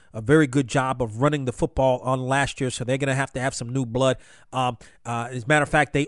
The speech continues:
also, uh, signed a, a bunch of linemen also, so they're looking to revamp, um, in the trenches and at that, um,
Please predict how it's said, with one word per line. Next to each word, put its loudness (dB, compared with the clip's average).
also, 6
uh, -8
signed -2
a, -10
a -8
bunch -2
of 0
linemen 0
also, 2
so -4
they're 4
looking 2
to 2
revamp, 2
um, -8
in 2
the 0
trenches -6
and -2
at 0
that, 0
um, -2